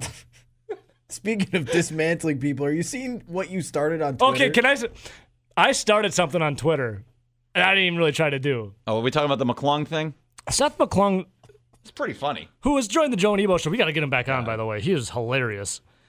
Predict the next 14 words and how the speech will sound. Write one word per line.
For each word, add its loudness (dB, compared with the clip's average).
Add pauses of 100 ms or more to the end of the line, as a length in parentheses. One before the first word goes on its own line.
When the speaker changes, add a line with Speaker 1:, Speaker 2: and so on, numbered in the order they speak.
(160)
Speaker 1:
He 0
said 2
something 2
along 2
the -2
lines -2
of, -4
like, -4 (220)
you -2
know, 0 (240)
talking -2
about -2
how -2
media -2